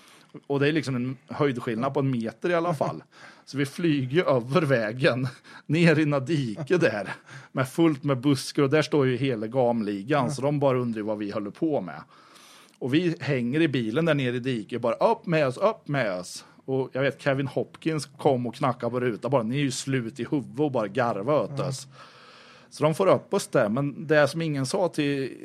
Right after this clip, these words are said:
Speaker 1: till Emil då, det var att höger framhjul satt i torpedväggen. Så vi har jättebra attack, en högerkurva där, sen kommer det en vänster fyra eller någonting på ett krön. Och när vi svänger vänster så händer det inget.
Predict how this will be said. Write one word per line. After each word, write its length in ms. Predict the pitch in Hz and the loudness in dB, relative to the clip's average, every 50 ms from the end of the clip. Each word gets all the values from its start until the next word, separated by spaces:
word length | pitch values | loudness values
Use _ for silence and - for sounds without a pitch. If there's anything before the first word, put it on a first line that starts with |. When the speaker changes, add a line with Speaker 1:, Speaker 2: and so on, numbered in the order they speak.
| - - | -16 -14
Speaker 1:
till 240 | - - 139 127 120 | -8 -4 -2 0 0
Emil 220 | 110 120 175 202 | 0 0 -2 0
då, 120 | 170 135 104 | 0 0 2
det 100 | 107 135 | 2 0
var 140 | 147 143 127 | 0 0 0
att 100 | 123 - | 0 -2
höger 280 | 147 135 120 113 123 | -2 -2 -2 -4 -6
framhjul 580 | 113 - 147 143 139 123 110 120 165 180 170 151 | -4 0 0 0 0 0 -2 -2 -2 -2 -4 -4
satt 240 | - 139 113 - 113 | -2 -4 -4 -4 -6
i 60 | 104 | -6
torpedväggen. 840 | - 131 120 113 143 151 127 107 107 101 98 127 185 170 123 98 - - - _ _ _ _ _ _ _ _ _ _ _ _ _ _ - - | -6 -6 -4 -2 -2 -4 -2 -4 -4 -6 -4 0 2 2 2 2 -2 -6 -8 _ _ _ _ _ _ _ _ _ _ _ _ _ _ -20 -18
Så 100 | 123 - | -14 -8
vi 60 | - 120 127 | -4 -2 -2
har 120 | 131 127 156 | -2 0 -2
jättebra 500 | 131 - - _ - 113 151 156 160 151 | -2 -2 -4 _ -4 0 2 4 4 4
attack, 320 | - - 113 107 - - | 4 2 0 0 -2 -4
en 100 | 123 113 | -6 -2
högerkurva 680 | 95 143 143 120 104 104 104 - 127 104 92 95 123 143 | 2 2 2 2 0 -4 -6 -6 -4 -4 -2 -2 0 0
där, 160 | 143 135 101 | 2 0 0
sen 180 | 95 120 135 | -2 -4 -2
kommer 260 | 135 156 147 131 120 117 | 0 0 0 2 0 0
det 60 | 117 | -2
en 140 | 120 123 120 | -2 -2 0
vänster 580 | 123 123 120 107 98 92 - - - - 90 | 0 0 0 -2 -4 -6 -8 -10 -10 -12 -14
fyra 420 | 87 - 135 123 95 98 98 98 113 | -8 -6 -6 -6 -4 -6 -6 -4 -4
eller 100 | 131 147 | -4 -2
någonting 280 | 156 151 135 139 117 | -2 -2 -2 -4 -4
på 100 | 98 110 | -4 -6
ett 80 | 101 - | -8 -6
krön. 400 | - 135 147 127 95 82 82 85 _ _ - - - - - - _ _ _ | -6 -4 -4 -4 -4 -6 -10 -16 _ _ -20 -20 -20 -20 -20 -20 _ _ _
Och 60 | _ 113 | _ -10
när 80 | 110 | -6
vi 120 | 123 147 139 | -4 -4 -4
svänger 280 | - 160 147 151 143 | -4 -4 -4 -4 -2
vänster 380 | 123 - 92 87 87 - - 156 | -2 -4 -4 -6 -8 -8 -6 -4
så 100 | - 131 | -2 -2
händer 280 | 123 117 95 98 139 | -2 -2 -2 -4 -4
det 80 | 190 208 | -4 -4
inget. 260 | 175 110 90 82 - | -4 -6 -8 -10 -12